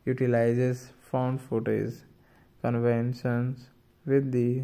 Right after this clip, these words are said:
majority of the narrative being presented as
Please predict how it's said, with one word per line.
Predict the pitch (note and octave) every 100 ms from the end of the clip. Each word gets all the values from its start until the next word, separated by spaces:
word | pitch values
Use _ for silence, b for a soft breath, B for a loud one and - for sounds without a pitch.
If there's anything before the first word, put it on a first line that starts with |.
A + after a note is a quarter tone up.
| B2
majority | A#2 A#2 B2 B2 A#2 B2 B2+ B2 A#2
of | A#2 A#2 A#2 A#2
the | A2 A2+
narrative | A#2 A2 A2 A2 A2+ A#2+ A#2+ - B B B B
being | C3 C#3 C#3+
presented | C#3+ A2+ A2+ A#2+ A#2 A2+ A#2+ A#2+ A#2 - -
as | A#2 A2+ A#2